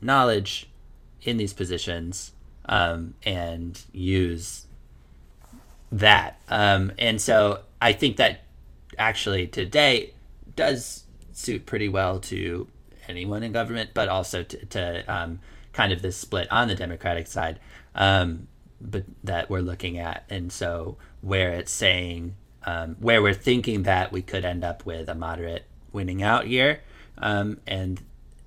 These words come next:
uh, I think that he does maybe speak to that, and I think, uh,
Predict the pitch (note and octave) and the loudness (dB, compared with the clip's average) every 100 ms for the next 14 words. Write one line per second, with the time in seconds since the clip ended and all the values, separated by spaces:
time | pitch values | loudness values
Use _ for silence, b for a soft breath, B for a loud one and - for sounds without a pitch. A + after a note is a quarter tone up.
0 | - - - - - F#2 F#2 F#2 G2 A2+ | -20 -20 -20 -20 -12 -4 -2 0 -2 -2
1 | F#2 F#2+ F#2 G2 F2 E2+ E2+ E2+ - E2+ | -4 -2 -2 -4 -2 0 -2 -6 -8 -6
2 | F2 E2 - E2+ - F2 F#2+ - - E2 | -6 -6 -8 -8 -6 0 0 -2 -8 -10
3 | E2 - E2+ E2 - F#2 E2+ E2+ | -10 -10 -12 -12 -8 -2 0 0